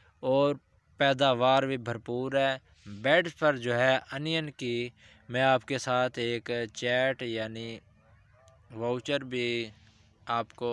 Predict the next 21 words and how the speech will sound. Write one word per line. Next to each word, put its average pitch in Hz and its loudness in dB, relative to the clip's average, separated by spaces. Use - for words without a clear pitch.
इस - -16
वीडियो 117 -6
में 117 -10
डाल 113 -4
देता 120 -6
हूँ। 135 -10
उस 151 0
पर 160 2
इसकी 151 -2
जो 131 0
है 127 2
तकरीबन 120 -4
तमाम 135 -2
कैलकुलेशन 117 -4
रिटन 135 -2
है, 143 2
जिसमें 139 0
वो 135 4
बताते 120 0
हैं 120 -2
कि 110 -4